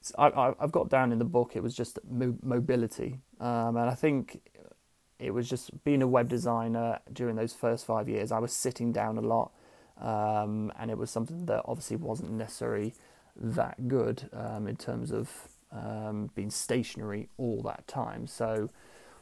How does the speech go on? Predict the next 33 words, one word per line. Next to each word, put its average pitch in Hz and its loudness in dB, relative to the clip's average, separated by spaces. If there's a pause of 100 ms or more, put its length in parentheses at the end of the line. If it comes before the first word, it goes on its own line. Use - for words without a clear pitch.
what 131 6
I 117 4
would 117 4
suggest 123 0
is 123 -2
just - 0
try 131 2
and 123 4
move. 123 0 (160)
Um, 110 -2
so 117 2
if 113 -2
you 120 0
can 117 -2
take - -2 (120)
the - -4
stairs 117 0
rather 117 4
than 117 2
take 120 -2
the 123 0
lift, 123 2
do 117 0
that. 110 -2
If 120 -8
you 117 2
can, 120 -2
if - -10
you 131 6
are 127 6
sat - -2
like 123 4
I, 127 0